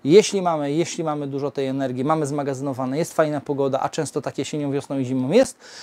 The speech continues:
że ta pogoda jednak pozwala nam korzystać z energii,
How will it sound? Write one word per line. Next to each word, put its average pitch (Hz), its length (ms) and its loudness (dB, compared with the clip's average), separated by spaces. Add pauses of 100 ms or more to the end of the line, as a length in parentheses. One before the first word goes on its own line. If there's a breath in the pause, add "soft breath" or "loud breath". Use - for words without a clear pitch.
(580 loud breath)
że 165 260 8
ta 160 180 2
pogoda 147 380 2
jednak 170 640 6
pozwala 151 500 4
nam 135 160 -4
korzystać 131 440 -8
z 123 60 -8
energii, 143 480 0